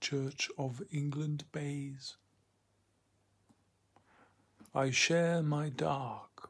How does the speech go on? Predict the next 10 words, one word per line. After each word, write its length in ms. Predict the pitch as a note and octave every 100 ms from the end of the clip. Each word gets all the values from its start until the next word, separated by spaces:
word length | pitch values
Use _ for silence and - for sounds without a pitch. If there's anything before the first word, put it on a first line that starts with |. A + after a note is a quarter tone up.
| -
forgotten 680 | - B2+ - B2 - B2
room 500 | A#2+ B2 A#2+ A2 G#2+ - _ _ _ _ _ _ _ _ _ _ _ _ _ _ _ _ _ _ _ _ _ _ _ _ _ -
with 220 | C3 -
two 300 | - D3+ A#3
oil 320 | D#3 C#3 C3+
lamps 1200 | B2+ B2 A#2+ A2 - _ - - - - - - - -
and 120 | G#2
half 340 | G2+ A#2 A#2+ C#3
a 60 |
broom. 580 | C3 C#3+ C#3 C3+ B2+